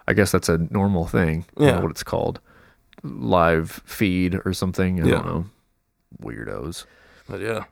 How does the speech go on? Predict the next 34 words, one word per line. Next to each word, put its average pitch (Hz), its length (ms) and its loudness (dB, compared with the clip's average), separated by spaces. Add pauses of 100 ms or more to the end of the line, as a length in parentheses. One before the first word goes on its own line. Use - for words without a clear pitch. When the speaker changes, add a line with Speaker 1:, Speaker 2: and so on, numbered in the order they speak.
(120)
Speaker 1:
Well, 110 80 0
Brad, 160 360 8
I, 190 280 6
uh, 131 300 8
I 123 60 6
have 170 120 4
to - 60 0
go 151 100 8
take 151 160 6
a - 40 0
steroid 117 440 4
pill 92 180 2
now 107 340 4
Speaker 2:
And 117 120 2
I - 20 6
have 156 80 4
to - 40 -2
Speaker 1:
for - 80 0
Speaker 2:
take 120 100 6
Speaker 1:
my 107 60 4
Speaker 2:
a, - 20 0
Speaker 1:
back. 113 320 2 (180)
Speaker 2:
I - 40 -4
have 135 100 -6
to 120 80 0
urinate. 113 540 0 (440)
Speaker 1:
Okay. - 160 -2
Speaker 2:
So 90 60 6
we 101 60 6
both 127 200 4
have 117 140 -2
things 117 240 -4
to 107 80 -8
do. 113 220 -6